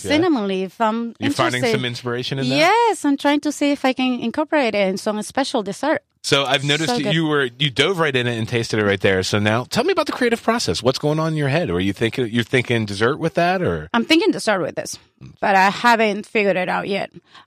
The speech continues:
Speaker 2: I do pastries also at work.
Speaker 1: Oh,
Speaker 2: Um,
Speaker 1: really?
Speaker 2: I'm the pastry chef.
Speaker 1: Yeah, that's a, so that's one thing I was always scared of when I was in the kitchen. I never had the patience to measure out everything. Uh, <laughs> so,
Speaker 2: Really?
Speaker 1: no, no, I was just more throw it in a bowl and put a whisk to it and see what happens.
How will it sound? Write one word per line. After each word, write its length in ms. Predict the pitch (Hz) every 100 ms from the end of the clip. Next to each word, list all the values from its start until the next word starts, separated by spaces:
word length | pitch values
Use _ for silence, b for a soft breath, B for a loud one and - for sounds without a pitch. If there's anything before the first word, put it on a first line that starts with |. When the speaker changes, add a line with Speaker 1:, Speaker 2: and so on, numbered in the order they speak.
| -
Speaker 2:
I 160 | 240
do 160 | 240 277
pastries 480 | 240 240 - 190 -
also 300 | 190 - 165
at 140 | 170
work. 340 | 175 143 - -
Speaker 1:
Oh, 80 | 175
Speaker 2:
Um, 60 | 214 208
Speaker 1:
really? 160 | 107 -
Speaker 2:
I'm 100 | 208
the 80 | -
pastry 320 | - 208 -
chef. 360 | - - - -
Speaker 1:
Yeah, 280 | 107 127 -
that's 260 | 123 135 -
a, 160 | 117
so 320 | - 110 98 90
that's 280 | 107 113 -
one 140 | 107
thing 180 | 110 101
I 100 | 104
was 160 | 98
always 200 | 92 85
scared 260 | - 87 80
of 120 | 80
when 120 | 85
I 60 | 82
was 120 | 78
in 40 | 80
the 80 |
kitchen. 320 | 76 76 82 82
I 120 | 95
never 300 | 127 143 127
had 180 | 113 110
the 60 | 98
patience 420 | 104 95 92 -
to 100 | 87
measure 320 | 90 85 85
out 220 | 82 76
everything. 480 | 82 80 78 73 67 b b b b
Uh, 300 | 87 82 80
<laughs> 260 | - 127 -
so, 160 | 262 247
Speaker 2:
Really? 400 | 277 254 208 165
Speaker 1:
no, 260 | 123 123 117
no, 140 | 117
I 120 | 107
was 160 | 113 110
just 240 | 113 104 B B -
more 180 | 107
throw 220 | 98 117 110
it 40 |
in 80 | 101
a 40 |
bowl 320 | 85 101 104
and 200 | 92 82 76 b b _ _ _
put 100 | 113
a 40 |
whisk 260 | 95 101 -
to 140 | 104
it 40 | 92
and 120 | 92
see 100 | 95
what 80 | 90
happens. 380 | 87 87 80